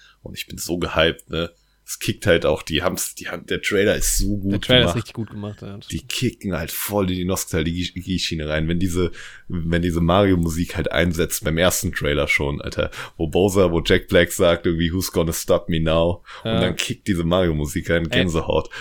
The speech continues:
Speaker 1: Und jetzt in dem, wo die springen mit ihren Mario Karts und dann auf der, äh, Rainbow Road landen, Alter, oh, geil.
Speaker 2: Das Ding ist halt
Speaker 1: Holy
Speaker 2: bei
Speaker 1: shit.
Speaker 2: mir,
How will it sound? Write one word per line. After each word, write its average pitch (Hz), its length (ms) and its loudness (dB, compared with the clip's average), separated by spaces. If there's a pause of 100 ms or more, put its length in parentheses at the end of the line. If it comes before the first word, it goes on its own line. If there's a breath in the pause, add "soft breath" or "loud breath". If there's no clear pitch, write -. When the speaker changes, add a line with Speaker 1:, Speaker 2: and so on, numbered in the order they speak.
(120 loud breath)
Speaker 1:
Und 85 160 -2
jetzt 98 220 2
in 90 140 -2
dem, 98 260 2
wo 90 60 2
die 85 100 2
springen 107 400 2
mit 85 140 0
ihren 82 200 2
Mario 85 360 4
Karts - 420 -2
und 80 100 -2
dann 90 160 2
auf 78 180 -2
der, 85 100 4
äh, 80 420 2
Rainbow 82 400 4
Road 76 380 2
landen, 78 360 -2
Alter, - 200 -14 (260)
oh, - 300 -16 (400 soft breath)
geil. - 420 0
Speaker 2:
Das - 160 -18
Ding 156 160 2
ist 180 120 2
halt 160 180 6
Speaker 1:
Holy - 0 -
Speaker 2:
bei 139 120 4
Speaker 1:
shit. 143 120 2
Speaker 2:
mir, 165 300 2